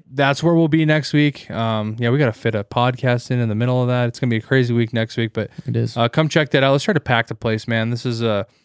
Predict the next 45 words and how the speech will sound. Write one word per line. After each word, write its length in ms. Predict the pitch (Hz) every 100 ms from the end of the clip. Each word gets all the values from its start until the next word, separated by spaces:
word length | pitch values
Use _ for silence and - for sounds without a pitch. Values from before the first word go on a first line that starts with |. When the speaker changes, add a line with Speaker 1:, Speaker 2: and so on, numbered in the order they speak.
| _ _ -
Speaker 1:
good 140 | 170
opportunity 480 | 165 156 - 143 139
for 180 | - 117
us 240 | 123 -
to 360 | - 120 113 113
d-, 140 | 110 - _ _ -
build 160 | 127
a 40 | 120
relationship 460 | 117 113 117 120
with 100 | 117
these 140 | 120 117
guys. 360 | 117 113 120 - _ - _ -
And, 360 | 110 104 104
uh, 40 | 101
every 240 | 104 113
time 160 | 127 117
we 80 |
got 80 | 113
a 40 | 107
fundraiser 500 | 117 110 107 107 107
going, 260 | 107 107 107
trying 200 | 113 104
to 60 |
raise 220 | 104 107 110
money 220 | 107 107
for 260 | - 101
a, 300 | 95 95 101 -
a 420 | - 50 50 117 - _ - 117
nonprofit, 560 | 110 110 104 110 101
it's 200 | - -
a 160 | 104 98
good 260 | 110 120
opportunity. 680 | 107 - 110 104 101 113 117 _ _ -
We'd 140 | 113
like 160 | 107 -
to 60 |
be 80 | 113
able 120 | 107
to 80 | 104
continue 400 | 117 107 117 113
doing 220 | 110 104
it 100 | 104
throughout 220 | - 107 110
the 60 |
year. 220 | 107 104